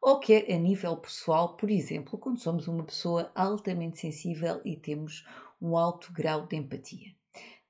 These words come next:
E usa-se muitas vezes, então, esta expressão da fadiga da compaixão.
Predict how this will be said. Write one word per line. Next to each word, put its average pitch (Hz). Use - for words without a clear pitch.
E 190
usa-se 165
muitas 175
vezes, 160
então, 151
esta 170
expressão 175
da 175
fadiga 165
da 160
compaixão. -